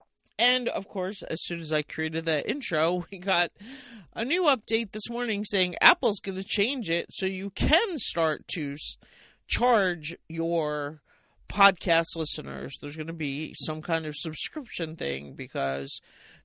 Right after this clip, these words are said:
kind of like everybody has, like, Patreon and Venmo and, like, My Cup of Coffee things. So, like, it's easier for podcasters to, I don't know, they were joking, like,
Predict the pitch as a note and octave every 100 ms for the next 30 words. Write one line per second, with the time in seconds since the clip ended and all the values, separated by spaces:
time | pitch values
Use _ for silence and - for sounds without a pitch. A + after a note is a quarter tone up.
0 | - G#3 G#3 F#3+ F3+ F3+ E3+ E3 - -
1 | F3 F3 F3 G3+ D#3+ D#3 C#3+ - - F3+
2 | F3 - E3+ E3 D#3+ D#3 D#3 C3+ C3 E3+
3 | F3 E3 D#3+ D3+ D3+ D3+ C#3 C#3 C#3 -
4 | D3 D3+ - D#3+ E3+ E3+ D#3 - E3+ -
5 | D#3+ D#3+ D#3+ D#3+ E3 D3+ D3 - - -
6 | - - F3 G#3+ G3 F#3+ F3 F#3 D#3+ F#3+
7 | F3 - E3 D#3+ - D#3 D3+ D3 - -
8 | D#3+ C#3+ D#3+ D3 - - - F3 F#3+ F#3+
9 | D#3+ D#3 D#3 D#3+ E3+ D#3 D3+ C#3+ C3+ D#3